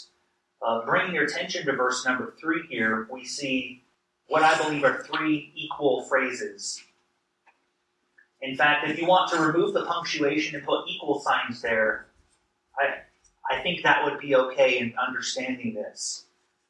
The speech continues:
To equate these things together, perfect peace, a mind stayed on God,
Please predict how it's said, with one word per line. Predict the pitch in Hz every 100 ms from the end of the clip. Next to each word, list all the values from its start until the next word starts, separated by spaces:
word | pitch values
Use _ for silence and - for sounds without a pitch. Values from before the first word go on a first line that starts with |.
| _ _ _ _ _ _ - 120 -
To | 175 156
equate | 147 180 202 196
these | 175 160 170
things | 165 165
together, | 156 147 135 123 -
perfect | 185 196 190 190 -
peace, | - 165 135 - - - - _ _ -
a | 131
mind | - 185 196 190
stayed | - - 175 180
on | 160 156 147
God, | 143 131 101 113